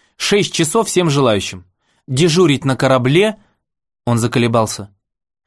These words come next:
«Дежурить буду я». Яростный белый вихрь сознания Ким выбросил в его сторону иглу света. «Алекс»,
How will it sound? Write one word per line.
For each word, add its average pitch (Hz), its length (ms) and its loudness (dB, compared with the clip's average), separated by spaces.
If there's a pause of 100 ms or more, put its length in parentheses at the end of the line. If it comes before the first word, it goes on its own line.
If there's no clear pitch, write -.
(180)
«Дежурить 160 580 2
буду 135 200 0
я». 95 300 -4 (800)
Яростный 120 520 0
белый 117 280 0
вихрь 131 320 -2 (240)
сознания 123 560 0
Ким 117 340 -4 (240)
выбросил 143 520 2
в 120 40 0
его 131 220 0
сторону 131 400 0
иглу 120 260 0
света. 95 480 -6 (800)
«Алекс», 123 460 -2